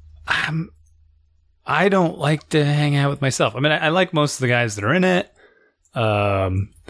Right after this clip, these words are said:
but they don't really do, we've talked about this before, they don't do dad things.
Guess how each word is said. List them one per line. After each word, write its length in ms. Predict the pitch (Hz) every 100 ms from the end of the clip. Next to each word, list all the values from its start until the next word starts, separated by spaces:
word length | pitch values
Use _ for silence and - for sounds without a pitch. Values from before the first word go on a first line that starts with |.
| - - - _ _ _ -
but 100 | 180
they 60 |
don't 80 | 220
really 180 | 208 185
do, 320 | 170 175 170
we've 220 | 160 175
talked 200 | 175 165
about 160 | 135 123
this 120 | 117
before, 240 | 127 151 120
they 120 | 139
don't 160 | 175
do 100 | 156
dad 540 | 117 135 143 160 143 117
things. 840 | - 175 185 90 - - -